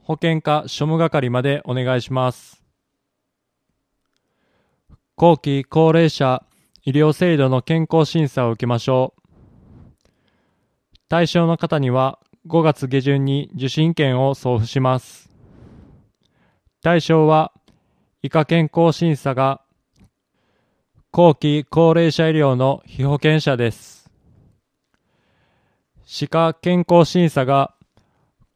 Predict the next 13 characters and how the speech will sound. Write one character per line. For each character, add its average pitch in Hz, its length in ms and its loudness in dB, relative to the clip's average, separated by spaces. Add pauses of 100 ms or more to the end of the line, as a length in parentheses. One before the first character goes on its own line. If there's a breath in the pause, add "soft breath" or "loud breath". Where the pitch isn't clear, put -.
(1600)
後 165 240 2
期 143 300 -2
高 170 320 2
齢 165 180 0
者 165 200 -2
医 156 40 0
療 131 220 2
の 131 300 0
被 135 180 -4
保 151 80 2
険 160 260 2
者 131 160 0
で、 135 220 0